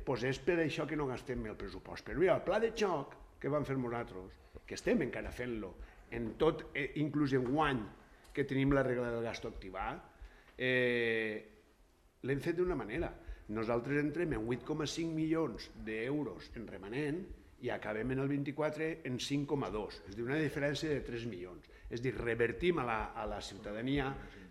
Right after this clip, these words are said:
vora tres milions que en un vuitanta-cinc per cent, que si has llegit els informes estava posat, eh, en un vuitanta-cinc per cent era capítol sis. Val. Després, dius, "És que clar,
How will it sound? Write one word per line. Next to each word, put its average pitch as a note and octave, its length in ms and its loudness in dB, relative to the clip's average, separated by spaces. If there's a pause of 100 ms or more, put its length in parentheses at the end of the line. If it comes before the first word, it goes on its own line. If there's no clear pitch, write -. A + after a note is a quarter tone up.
vora C#3 300 8
tres C#3+ 180 0
milions C#3 360 4
que C3 200 2
en A#2+ 100 2
un C#3 160 6
vuitanta-cinc C#3 680 4
per A#2+ 120 -4
cent, B2 300 -4
que E2+ 160 -12
si - 160 -10
has G2+ 140 -8
llegit A#2 320 -4
els A#2 160 -4
informes A#2 480 -2
estava G#2+ 320 -4
posat, C#3 440 0 (420)
eh, A#2+ 340 4
en B2 100 4
un C3+ 60 6
vuitanta-cinc C#3+ 560 2
per C3 100 0
cent C#3 220 2
era C3+ 240 0 (100)
capítol D3 720 2
sis. - 500 -6 (1700)
Val. G#2+ 240 0 (320)
Després, B2+ 720 2 (1300)
dius, C3+ 440 2
"És - 140 0
que - 160 -4
clar, C3+ 300 -4